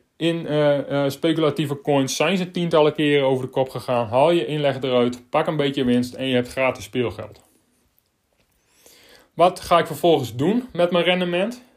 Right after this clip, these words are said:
Nou, ik wil sowieso altijd een aandeeltje houden in Bitcoin, in Ethereum en in Cardano. Als hedge tegen inflatie, tegen de euro, tegen de dollar. Dus zelf persoonlijk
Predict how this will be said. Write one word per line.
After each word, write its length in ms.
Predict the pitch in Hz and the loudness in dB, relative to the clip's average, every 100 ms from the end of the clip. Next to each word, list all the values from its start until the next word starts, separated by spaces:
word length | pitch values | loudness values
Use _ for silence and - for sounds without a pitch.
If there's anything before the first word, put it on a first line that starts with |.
| _ _ 127 | _ _ -4
Nou, 120 | 123 | -2
ik 100 | 131 | -2
wil 120 | 151 | -4
sowieso 560 | - 196 233 196 170 - | 0 0 0 0 -2 0
altijd 420 | 165 214 220 190 | 2 4 4 2
een 100 | 175 | -2
aandeeltje 560 | 156 175 170 165 156 143 | -2 -2 0 0 0 0
houden 360 | 139 139 135 | 4 4 2
in 160 | 165 185 | -2 -2
Bitcoin, 520 | 170 165 147 143 139 - | -2 -4 -4 -4 -6 -8
in 160 | 165 | -4
Ethereum 560 | 175 151 143 139 135 - | -4 0 2 0 -2 -6
en 160 | 147 160 | -2 -2
in 140 | 151 | -2
Cardano. 580 | 139 123 117 98 90 87 - | -2 -2 -2 -2 -8 -16 -6
Als 200 | 120 113 | -4 0
hedge 280 | 151 175 - | 0 0 0
tegen 320 | 160 151 139 | 0 0 -4
inflatie, 640 | 131 143 135 131 - 127 | -4 -2 0 -2 -6 -10
tegen 280 | 139 139 131 | -4 -4 -4
de 60 | 127 | -2
euro, 380 | 127 120 120 | 0 0 -4
tegen 280 | 117 123 113 | -4 -2 -4
de 80 | 107 | -4
dollar. 360 | 107 101 90 - | -4 -6 -8 -10
Dus 300 | 110 101 - _ _ - - - _ | -10 -10 -14 _ _ -20 -20 -20 _
zelf 340 | - 180 196 | 2 4 4
persoonlijk 680 | - - 185 208 208 196 | 0 0 2 2 0 -2